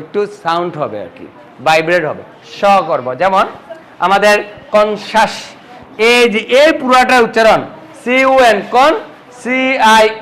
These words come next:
ও ইউ এস, শ্বাস, কনসাস, ফেরোসাস, জুডিশাস, ইটিসি।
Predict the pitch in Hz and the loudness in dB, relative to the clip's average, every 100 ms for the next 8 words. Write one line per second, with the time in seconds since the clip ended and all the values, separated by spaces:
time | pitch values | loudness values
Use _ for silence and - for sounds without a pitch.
0 | 208 233 277 349 - - - 202 240 247 | 0 4 4 4 0 -8 -12 -8 -6 0
1 | 180 127 - - - 180 - - - - | 0 -2 -8 -12 -4 -4 -4 -14 -20 -20
2 | - - - - 202 208 208 208 202 202 | -20 -20 -10 0 2 2 -2 -8 -6 0
3 | 247 220 - - - - - 190 196 202 | 2 0 -4 -18 -20 -20 -8 0 2 4
4 | 208 196 175 - 233 269 - - - - | 4 2 -2 -2 2 2 -2 -16 -20 -20
5 | - 135 202 214 220 226 208 - 269 262 | -18 -6 -4 -2 0 -2 -4 0 0 0
6 | - - - - - 170 190 185 147 | -4 -20 -20 -18 -10 -4 -2 -4 -8